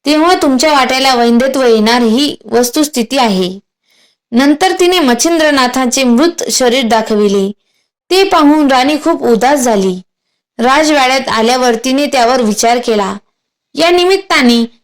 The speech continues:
आपल्याला मातृत्व व राजाला वारसा मिळाला, सात वर्षांनी आपल्याला वैंधत्व प्राप्त होणार,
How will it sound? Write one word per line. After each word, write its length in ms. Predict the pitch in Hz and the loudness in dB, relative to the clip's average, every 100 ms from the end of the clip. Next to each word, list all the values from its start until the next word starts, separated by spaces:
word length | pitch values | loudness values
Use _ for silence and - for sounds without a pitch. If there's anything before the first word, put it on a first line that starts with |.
| _ | _
आपल्याला 500 | - 262 302 330 339 | -4 -2 0 0 0
मातृत्व 600 | 302 262 240 240 339 359 | 0 0 0 0 -2 0
व 220 | 339 330 | 2 2
राजाला 580 | 302 262 220 208 285 311 | 2 0 0 0 0 0
वारसा 420 | 262 233 240 339 | 0 0 0 0
मिळाला, 460 | 349 302 254 247 240 | 0 2 2 2 0
सात 360 | 240 269 294 294 | 0 -2 -2 0
वर्षांनी 540 | 226 226 302 339 349 | 0 0 0 0 0
आपल्याला 440 | 285 254 269 285 | 0 0 -2 0
वैंधत्व 540 | 254 226 226 262 294 359 | 0 0 0 0 0 0
प्राप्त 360 | 339 269 - | 0 -4 -2
होणार, 380 | 285 262 233 202 | -2 2 2 0